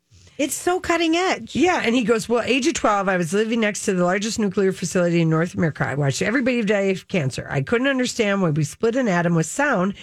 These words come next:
Speaker 2: and cause a nuclear explosion." This is a forty-seven-year-old man. If you
Speaker 1: This
Speaker 2: look at
Speaker 1: is
Speaker 2: an
Speaker 1: a dinner
Speaker 2: atom,
Speaker 1: party.
Speaker 2: if you look at an atom, there's lots of space, right? Electron, proton, neutron, whatever. There's a lot of space. Space, it's empty space, right? Ninety-nine percent is space, but it's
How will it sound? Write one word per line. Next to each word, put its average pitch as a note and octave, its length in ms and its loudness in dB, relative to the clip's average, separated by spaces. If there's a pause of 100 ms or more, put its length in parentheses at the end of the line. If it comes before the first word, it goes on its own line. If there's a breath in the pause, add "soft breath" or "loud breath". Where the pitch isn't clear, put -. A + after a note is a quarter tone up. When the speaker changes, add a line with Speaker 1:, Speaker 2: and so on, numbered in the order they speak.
(340 loud breath)
Speaker 2:
and F3+ 100 2
cause F#3 280 0
a A3 80 2
nuclear F3 420 2
explosion." F#3 640 -4 (100)
This G#3 100 -2
is G#3 60 -4
a D4+ 80 0
forty-seven-year-old F3 720 0
man. B2+ 180 -4 (480 loud breath)
If G3 120 2
you B3 80 4
Speaker 1:
This D4+ 160 2
Speaker 2:
look E4+ 100 4
at E4+ 60 0
Speaker 1:
is F4 60 2
Speaker 2:
an - 20 0
Speaker 1:
a D4 40 0
dinner B3 140 2
Speaker 2:
atom, A3+ 160 0
Speaker 1:
party. G3 360 -2 (300 soft breath)
Speaker 2:
if G3 120 0
you B3+ 80 2
look B3+ 180 0
at D#4+ 120 2
an F4 60 2
atom, F4 320 2
there's B3+ 200 0
lots B3+ 240 -2
of A#3 80 -2
space, C#4+ 360 -2
right? G#3 220 2
Electron, F#3 560 -2
proton, F#3+ 540 0
neutron, F#3+ 500 0
whatever. E3 320 0
There's D3 160 0
a C3 60 -4
lot C#3 140 -2
of - 60 -6
space. G3+ 360 -2
Space, F#3+ 340 -2
it's C3+ 160 -4
empty F3+ 240 -2
space, F#3+ 420 -2
right? F#3+ 220 0
Ninety-nine F3 480 2
percent F3+ 400 -4
is D3+ 100 -2
space, F3+ 400 -2 (420 loud breath)
but E3+ 100 2
it's - 100 -6